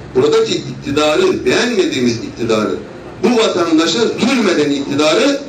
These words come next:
devirmemiz lazım. Ama biz birbirimizle mücadele edersek, bu enerjimizi birbirimize harcarsak, e, dışarıdakilerin çalışmasına bile gerek kalmaz zaten.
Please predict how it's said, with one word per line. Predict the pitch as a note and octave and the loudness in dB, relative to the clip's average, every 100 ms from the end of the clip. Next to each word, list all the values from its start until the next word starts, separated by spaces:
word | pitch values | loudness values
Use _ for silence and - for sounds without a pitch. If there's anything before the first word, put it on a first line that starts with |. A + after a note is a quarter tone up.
| - - | -14 -4
devirmemiz | A#2+ A2+ A2 A2 G#2 - | 0 0 2 0 -2 -6
lazım. | - - - - - C#3 C#3 C3+ - A#2+ A2+ | -8 -10 -14 -20 -20 -20 -18 -16 -16 -16 -10
Ama | G#2 A#2 D3 | 0 2 2
biz | F#3 - | 0 2
birbirimizle | C#3+ C#3 D3+ F#3 A#3 A#3 | 0 2 2 2 2 2
mücadele | G3 F3+ F3 E3 E3 D#3 | 2 2 2 2 2 2
edersek, | D3+ D#3 - C4 - - - - - - - F#3+ - - - | 2 0 0 0 -2 -8 -14 -18 -18 -18 -18 -18 -20 -20 -4
bu | A#3+ B3+ F#3+ - - - | 0 2 2 0 -8 -2
enerjimizi | E3 F#3 F3+ E3 E3 D3 D3 | 2 2 2 2 2 2 0
birbirimize | D3+ E3+ E3+ F#3 F#3+ F#3 G#3+ A#3 - - - - | 0 0 2 2 4 2 2 0 0 -4 -16 -10
harcarsak, | D3 C#3 B2+ B2 - B3 B3+ - - - - - - | -2 -2 2 0 2 0 -2 -4 -14 -14 -14 -18 -4
e, | B2 B2+ | 0 0
dışarıdakilerin | E3+ D#3+ D3 F3+ F#3+ - C#3+ D#4+ | 0 0 2 2 2 2 0 2
çalışmasına | D#4+ D3 - - - F3 D#3+ | 0 0 0 0 2 2 2
bile | C3+ | 2
gerek | D3+ B2+ D3 | 2 2 0
kalmaz | C#3+ C#3+ F3+ D#3 | 0 2 2 2
zaten. | G#2+ - - | -2 -6 -10